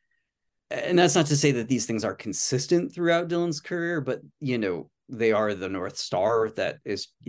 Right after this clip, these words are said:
generally pointed to. Um, you know, uh, maybe the, the one thing I'd add to what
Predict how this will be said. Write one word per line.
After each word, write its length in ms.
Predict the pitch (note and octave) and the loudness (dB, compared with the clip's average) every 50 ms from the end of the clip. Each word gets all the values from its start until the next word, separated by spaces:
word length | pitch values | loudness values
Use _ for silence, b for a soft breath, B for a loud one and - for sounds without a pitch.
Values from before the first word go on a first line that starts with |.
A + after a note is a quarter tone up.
| - - - - _ - | -12 -12 -12 -16 _ -6
generally 320 | A#2+ G2+ F#2+ F#2 E2+ F#2 | -4 -4 -2 -2 -4 -4
pointed 400 | - - A2 G#2+ A2+ A2+ A#2 B2+ | -4 -2 -2 0 0 0 0 2
to. 300 | - C#3+ C#3+ C#3+ C3+ C#3 - - b b b b b b b b _ _ - | 4 4 4 4 4 0 -6 -16 b b b b b b b b _ _ 0
Um, 800 | G#2+ G#2 G2+ G2+ G2+ F#2 F#2 F#2+ F#2 F#2 F2+ F2 E2+ D#2 D2+ - _ - - - | 2 2 2 2 0 0 -2 -6 -6 -6 -4 -6 -6 -8 -10 -14 _ -14 -8 -6
you 100 | A2+ G#2 | -4 -4
know, 260 | G2 F#2 F2+ - - - | -4 -4 -6 -8 -10 -12
uh, 540 | - - - - - - - - - - - | -12 -12 -12 -12 -12 -12 -10 -10 -10 -10 -4
maybe 540 | - D3+ B2+ B2+ B2+ A#2 A#2+ A2+ A2 - - - - - - | 0 2 4 4 4 2 2 2 0 -2 -4 -8 -20 -16 -10
the, 240 | - B1 C2+ B1+ - D#2+ | -8 -6 -6 -6 -6 -4
the 140 | A#2+ A#2 | -2 0
one 160 | A2 A2+ A2+ G#2 | 0 2 2 2
thing 120 | B2 G#2+ | 2 0
I'd 120 | G#2 G#2 | 0 2
add 300 | F#2+ G2 G2 F#2+ F#2 - | 2 0 0 0 -2 -4
to 380 | - - G#2 G2 F#2+ F2 C#2 - - | -4 -2 -2 -2 -2 -4 -6 -8 -8
what 260 | G#2 G2+ G2 - | -6 -4 -4 -4